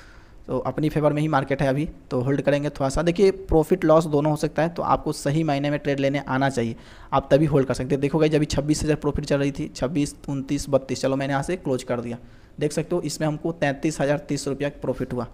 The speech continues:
ठीक ना। आपको मैं यहाँ पे ओपन करके दिखा देता हूँ। देखो, मैंने पहले लिया, उसमें हमको इक्कीस हज़ार दो सौ चौवन रुपये की प्रॉफिट हुई, फिर अभी मैंने जो लिया, तैंतीस हज़ार तीस रुपये की प्रॉफिट हुई। आप देख सकते हो कि मेरी कैपिटल कितनी तेज़ी से बढ़ गई। तो ये आप भी कर सकते हो, but इसके लिए आपको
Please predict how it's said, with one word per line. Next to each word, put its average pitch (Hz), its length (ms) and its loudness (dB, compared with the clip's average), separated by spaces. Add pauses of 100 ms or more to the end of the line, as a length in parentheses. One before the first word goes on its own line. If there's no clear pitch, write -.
(120)
ठीक 151 100 -2
ना। 143 100 0
आपको 127 180 -2
मैं 135 80 0
यहाँ 131 100 0
पे 135 100 -4
ओपन 135 300 -6
करके 131 240 -4
दिखा 127 180 -4
देता 120 160 -8
हूँ। 123 100 -10 (420)
देखो, 127 220 0 (420)
मैंने 143 200 2
पहले 151 220 4
लिया, 151 140 4
उसमें 151 220 0
हमको 143 180 -2
इक्कीस 139 280 -4
हज़ार 147 140 0
दो 147 160 0
सौ 147 140 -4
चौवन 185 200 0
रुपये 180 160 -2
की - 40 -6
प्रॉफिट 143 300 -2
हुई, 165 120 0
फिर 143 260 0
अभी 139 180 0
मैंने 147 200 0
जो 143 100 0
लिया, 139 220 0
तैंतीस 147 560 -4
हज़ार 139 360 2
तीस 135 180 -2
रुपये 135 160 0
की 131 60 -8
प्रॉफिट 127 320 -2
हुई। 113 160 -6
आप 131 120 0
देख 143 160 -2
सकते 147 240 -4
हो 151 60 0
कि 147 100 -6
मेरी 135 160 -2
कैपिटल 135 400 -4
कितनी 143 400 -6 (340)
तेज़ी 147 180 0
से 156 140 -4
बढ़ 127 160 4
गई। 117 160 -4 (380)
तो 165 260 4
ये 165 380 2
आप 135 120 2
भी 156 140 2
कर 151 140 0
सकते 151 280 -2
हो, 165 60 2
but 160 340 -2
इसके 151 260 -2
लिए 151 240 2
आपको 147 400 -2